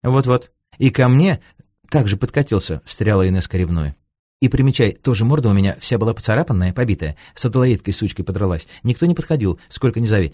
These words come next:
А этот сам подкатился. Не грусти, говорит, щас тебя порадую. Только я не то что Глашка, не пошла с ним, потому». «Слыхал уже»,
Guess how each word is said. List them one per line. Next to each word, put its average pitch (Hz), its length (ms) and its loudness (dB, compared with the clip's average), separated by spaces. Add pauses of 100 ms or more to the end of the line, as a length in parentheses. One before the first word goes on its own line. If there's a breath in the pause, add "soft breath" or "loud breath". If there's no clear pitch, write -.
(120 loud breath)
А 110 120 -2
этот 175 200 -2
сам 220 140 0
подкатился. - 540 -6 (140 soft breath)
Не 139 140 0
грусти, 135 300 0
говорит, 147 260 0 (180 soft breath)
щас 185 240 -2
тебя 165 380 -2
порадую. 87 440 0 (300)
Только 151 360 -2
я 139 180 2
не 220 80 2
то 226 100 -6
что 233 140 -4
Глашка, 220 420 -2
не 180 120 -2
пошла 143 340 0
с - 100 -8
ним, 160 280 -4
потому». 170 520 0
«Слыхал 87 760 -2
уже», 85 300 -8